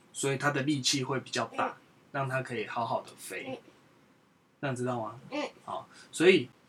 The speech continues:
Speaker 1: 像飞机啊，
Speaker 2: 嗯。
Speaker 1: 这种就是我们人类设计出来，然后我们想要移动的距离更快更远，所以我们设计出飞机。一开始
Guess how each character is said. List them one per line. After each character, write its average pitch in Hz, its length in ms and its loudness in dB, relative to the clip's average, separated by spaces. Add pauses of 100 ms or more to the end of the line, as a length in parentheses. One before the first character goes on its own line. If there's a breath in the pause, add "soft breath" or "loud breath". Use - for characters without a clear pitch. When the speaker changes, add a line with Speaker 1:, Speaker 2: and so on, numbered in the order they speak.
(100)
Speaker 1:
像 185 300 8
飞 165 240 10
机 143 260 0
啊， 120 300 4
Speaker 2:
嗯。 117 60 -2
Speaker 1:
这 160 100 4
种 135 100 2
就 147 80 -2
是 151 120 4
我 117 140 2
们 104 260 -12
人 110 160 -8
类 139 160 0
设 147 300 6
计 131 220 -2
出 123 220 -2
来， - 340 -2
然 127 80 -4
后 131 60 -2
我 120 80 -2
们 120 160 -2
想 120 240 4
要 160 260 12 (180)
移 151 160 0
动 180 200 10
的 151 80 8
距 165 300 4
离 127 220 4
更 160 300 8
快 151 300 8
更 143 320 8
远， 107 220 -2
所 147 120 0
以 147 40 4
我 135 60 0
们 113 140 -6
设 131 240 4
计 127 160 -4
出 123 200 -4
飞 110 240 -4
机。 98 300 -12 (760 soft breath)
一 202 100 2
开 180 340 8
始 110 400 2